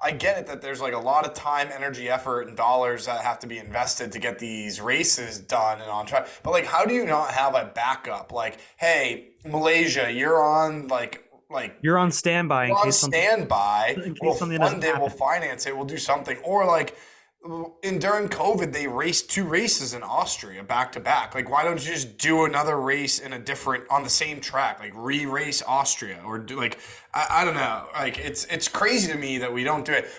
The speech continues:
Speaker 1: But instead, Stefano, instead, what the F I A has decided they would like to do in F one and, and, and the C E O, Domenicali, has said, "We're gonna do now two qualifyings this weekend,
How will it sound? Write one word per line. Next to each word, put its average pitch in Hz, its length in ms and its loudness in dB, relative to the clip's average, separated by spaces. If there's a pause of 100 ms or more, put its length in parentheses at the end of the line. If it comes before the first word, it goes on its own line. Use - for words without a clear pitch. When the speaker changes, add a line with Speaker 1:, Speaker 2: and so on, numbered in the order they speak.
Speaker 1:
But 196 140 0
instead, 202 460 4
Stefano, 110 640 -2 (180)
instead, 151 800 4 (220)
what 175 320 2
the 170 140 2
F 175 140 2
I 165 100 10
A 180 180 4
has 165 120 2
decided 202 520 4
they 202 100 0
would 175 140 0
like 160 160 0
to 139 80 -10
do 135 200 -4
in 127 180 -8
F 156 200 0
one 135 300 4
and, 127 240 -6
and, 120 480 -4 (220)
and 127 400 -4
the 127 80 -6
C 196 340 2
E 175 60 4
O, 135 400 6 (1080)
Domenicali, 156 920 2 (100)
has 139 240 0
said, 127 440 2 (160)
"We're - 160 2
gonna 285 140 6
do 269 120 4
now 208 600 4 (300)
two 339 160 6
qualifyings 170 800 4
this 127 160 -2
weekend, 110 400 -8